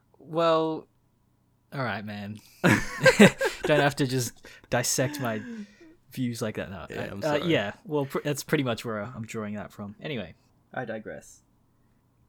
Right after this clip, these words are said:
Speaker 1: As always, we'll go around and give our general impressions of the film. Mitchy, what did you think of this film?
Speaker 2: I was not that impressed to begin with. I thought the movie was slow,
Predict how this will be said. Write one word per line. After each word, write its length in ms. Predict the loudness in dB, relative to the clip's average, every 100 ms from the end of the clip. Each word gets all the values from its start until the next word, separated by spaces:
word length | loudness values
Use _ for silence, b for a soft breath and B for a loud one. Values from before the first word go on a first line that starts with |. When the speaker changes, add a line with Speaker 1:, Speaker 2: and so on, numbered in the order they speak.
| _
Speaker 1:
As 160 | -2 0
always, 320 | 0 -2 -2
we'll 100 | -4
go 120 | -2
around 540 | -2 -2 -4 -8 -14 -14
and 340 | -10 -10 -10 -12
give 280 | -10 -10 -12
our 220 | -10 -10
general 540 | -12 -10 -8 -6 -4 -6
impressions 500 | -8 -10 -8 -10 -10
of 120 | -12
the 60 |
film. 420 | -8 -8 -8 -10 -14 b -12
Mitchy, 320 | -10 -8 -8
what 160 | -8
did 80 | -8
you 60 | -10
think 180 | -8 -8
of 60 |
this 140 | -10 -10
film? 300 | -12 -14 -18 _ _ _ _ _ _ -8
Speaker 2:
I 400 | 0 2 0 -4 -6
was 420 | -4 -4 -6 -18 _ _ _ _
not 300 | -10 -8 -6
that 140 | -4 -4
impressed 400 | -4 -4 -6 -6
to 60 |
begin 300 | -8 -6 -4
with. 300 | -6 -8 _ _ _ -16
I 80 | -12
thought 200 | -6 -4
the 80 | -4
movie 280 | -6 -6
was 140 | -6 -8
slow, 480 | -12 -10 -8 -8